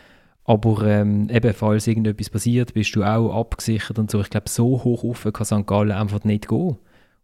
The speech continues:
Und, äh, jetzt, du kannst es ja auch anders anschauen, Samuel. Du kannst ja sagen, «Okay, Sankt Gallen hat den Spieler aus dem Nichts geholt und der ist jetzt in Europa und interessant.»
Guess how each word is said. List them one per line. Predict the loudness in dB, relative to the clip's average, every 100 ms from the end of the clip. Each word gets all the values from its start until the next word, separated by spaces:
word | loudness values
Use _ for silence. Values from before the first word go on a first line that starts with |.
| _
Und, | -6 -6 0
äh, | 2 2 2 0 -2 -4
jetzt, | -4 0
du | 0 0
kannst | 0 0 2
es |
ja | 2
auch | 2
anders | 0 0
anschauen, | 2 2 0
Samuel. | -2 -2 0
Du | 0
kannst | 0
ja | 0
sagen, | 0 0 0 -4 -8 -20 _ _
«Okay, | -2 0
Sankt | 0 2
Gallen | 2 4 2
hat | 0
den | -2
Spieler | 0 2 2 2 2 0 -2 -4 -2
aus | 2
dem | 2
Nichts | 2 -2 -4
geholt | 0 2 2 0
und | -2
der | 0
ist | 2
jetzt | 0 -4 -2
in | 0
Europa | 2 2 0 0 0
und | 2 0 -2
interessant.» | -2 -4 -4 -2 0 2 0 -4